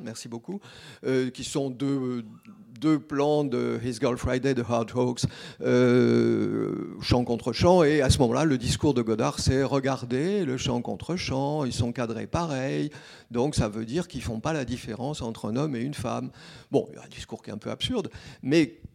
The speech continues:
qui, il revient avec obstination sur cette idée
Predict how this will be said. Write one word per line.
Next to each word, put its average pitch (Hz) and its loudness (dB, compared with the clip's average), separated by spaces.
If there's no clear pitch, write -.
qui, 156 -8
il 143 -2
revient 160 -2
avec 143 2
obstination 185 -2
sur 165 -6
cette 147 -4
idée 170 -2